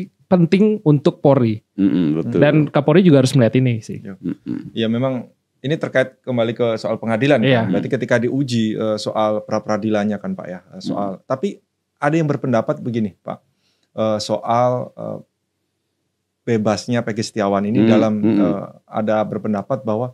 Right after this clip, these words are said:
Speaker 3: Peggy ini juga masih bisa kok jadi tersangka.
Speaker 1: Nah.
Speaker 2: Mm-mm.
Speaker 3: Karena dalam pra peradilan ini kan tadi, eh, Bapak cerita soal ini hanya hukum acaranya ya Pak ya.
Speaker 2: Formal,
Speaker 3: Ya,
Speaker 2: formal,
Speaker 3: formalnya
Speaker 2: formal,
Speaker 3: yang,
Speaker 2: formal.
Speaker 3: yang diuji.
Speaker 2: Ya.
Speaker 3: Belum masuk ke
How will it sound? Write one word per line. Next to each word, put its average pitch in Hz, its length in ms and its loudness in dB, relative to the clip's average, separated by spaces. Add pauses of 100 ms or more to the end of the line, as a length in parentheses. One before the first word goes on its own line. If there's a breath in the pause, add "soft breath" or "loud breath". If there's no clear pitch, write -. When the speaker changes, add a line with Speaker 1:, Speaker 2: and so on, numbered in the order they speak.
(240)
Speaker 3:
Peggy 127 400 -4
ini 151 80 -4
juga 123 240 -4
masih 107 260 -4
bisa 107 300 -8
kok - 180 -10
jadi 101 240 -10
tersangka. - 600 -18
Speaker 1:
Nah. 123 160 0
Speaker 2:
Mm-mm. 110 280 2
Speaker 3:
Karena 131 240 4
dalam 139 220 4
pra 135 160 2
peradilan 127 400 2
ini 139 80 -4
kan 156 140 -4
tadi, 139 220 0
eh, 117 540 0 (120)
Bapak 120 240 -8
cerita 120 320 -4
soal 143 480 -2 (240)
ini 156 160 -6
hanya 139 200 -2
hukum 131 220 -6
acaranya 127 460 -2
ya 101 80 -2
Pak 90 140 -6
ya. 92 200 -6
Speaker 2:
Formal, 104 240 2
Speaker 3:
Ya, 107 100 4
Speaker 2:
formal, 98 360 2
Speaker 3:
formalnya 92 720 4
Speaker 2:
formal, 151 100 2
Speaker 3:
yang, - 160 4
Speaker 2:
formal. 85 100 2
Speaker 3:
yang 127 140 2
diuji. 127 420 0 (240)
Speaker 2:
Ya. 95 420 2
Speaker 3:
Belum 127 440 2
masuk 151 600 -2
ke 160 160 -2